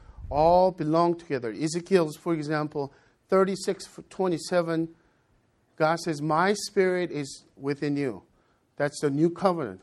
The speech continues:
right? Holy Spirit will pour out into the New Testament believers like you and me. And then Jeremiah thirty-one,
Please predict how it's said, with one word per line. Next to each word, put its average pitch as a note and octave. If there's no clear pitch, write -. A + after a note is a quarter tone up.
right? D3
Holy F3+
Spirit E3+
will D3
pour F#3
out D#3+
into C#3+
the D3
New D3+
Testament D#3
believers C3+
like C3
you C#3+
and C3
me. C#3+
And D3+
then E3
Jeremiah F3+
thirty-one, F#3